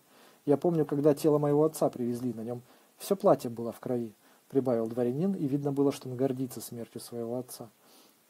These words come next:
По образу мысли черкеса в этом случае, конечно, прекрасному, семейство, которого член не был убит или ранен в достопамятном сражении с врагами,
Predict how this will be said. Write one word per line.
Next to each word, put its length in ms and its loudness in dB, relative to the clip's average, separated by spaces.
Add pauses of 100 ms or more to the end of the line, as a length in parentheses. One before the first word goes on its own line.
По 60 4
образу 320 6
мысли 200 0
черкеса 480 0
в 60 0
этом 160 -4
случае, 340 -4
конечно, 440 -4 (440)
прекрасному, 720 2
семейство, 580 -4
которого 380 2
член 320 -4
не 100 -4
был 160 -4
убит 260 -4
или 80 -2
ранен 300 0
в 40 -12
достопамятном 640 -8
сражении 400 -8
с 140 -14
врагами, 420 0